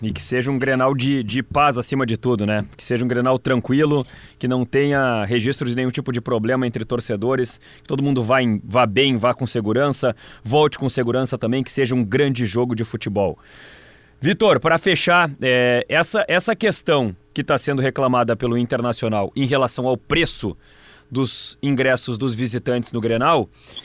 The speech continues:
é, eu imagino que ela deva ser, é, cumprida em um futuro Grenal dentro do Gauchão,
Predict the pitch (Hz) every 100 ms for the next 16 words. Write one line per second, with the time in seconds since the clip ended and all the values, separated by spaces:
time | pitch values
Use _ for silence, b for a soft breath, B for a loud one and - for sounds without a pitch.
0 | B 117 120 151 170 190 160 131 175 190
1 | 196 175 175 160 160 160 - 151 185 175
2 | - - 170 160 147 160 175 180 185 196
3 | 185 170 175 185 156 147 175 165 165 165
4 | 165 190 190 - 151 110